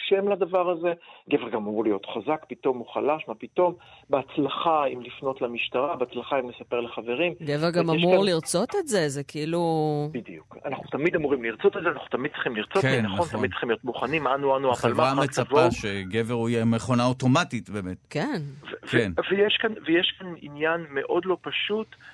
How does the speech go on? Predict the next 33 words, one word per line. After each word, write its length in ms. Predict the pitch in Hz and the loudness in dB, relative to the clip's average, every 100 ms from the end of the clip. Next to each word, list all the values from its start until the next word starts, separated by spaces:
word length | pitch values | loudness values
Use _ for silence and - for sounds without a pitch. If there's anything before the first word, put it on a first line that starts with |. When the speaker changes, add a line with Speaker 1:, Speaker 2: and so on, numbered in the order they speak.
| - | -12
Speaker 1:
גם 140 | 143 | -6
יש 120 | 151 - | -4 -6
עניין 220 | 151 139 | -4 -4
של 180 | 139 135 | -2 -4
הכרה 380 | 127 - 135 170 | -6 -4 0 0
בזה, 200 | 180 151 139 | 0 -2 0
גם 140 | 156 | -2
בתוך 260 | 156 - 151 | -2 -8 -2
מעגלי 400 | 127 120 127 139 | -2 0 0 0
המחקר, 600 | 131 120 - - 185 170 - - - - - | -2 -6 -8 0 2 0 -4 -18 -18 -20 -12
כי 100 | - | -2
יש 180 | 135 131 | 0 0
איזשהו 320 | 143 - - 135 | -2 -2 -2 0
שיפט 400 | - 208 185 - | 2 2 0 -4
פתאום 380 | 127 - 147 143 - - - - | -8 0 0 0 -12 -20 -14 -4
להבין 460 | 123 113 135 156 151 | -4 -2 -2 -2 2
שהתקפה 760 | - 123 117 - - - 156 | 2 2 0 -6 -8 0 0
מינית 300 | 151 139 156 - | 0 -6 -8 -6
אינה 260 | 139 147 170 - | -6 0 0 0
אך 260 | 156 - 135 | -2 -2 -2
ורק 380 | 131 135 - - - _ | 0 0 -2 -8 -12 _
עניינים 340 | 156 139 135 143 | -6 -4 -4 -2
של 320 | - 143 127 - - - - | 0 2 0 -2 -10 -16 -8
חזק 460 | - 131 143 143 - | -6 -2 -2 -2 -2
מול 180 | 139 117 | -4 -2
חלש, 720 | - 104 135 220 233 - - - - - - - | -4 0 0 0 0 0 -2 -12 -16 -18 -8 2
אה, 40 | 147 147 _ 147 | 2 2 _ -2
אבל 160 | 165 | 0
אני 80 | 160 | 2
רוצה 200 | 156 - | 0 2
רגע 160 | 233 196 | 2 2
לסיים 280 | - 156 139 | 2 0 0
באיזה 140 | 127 | -2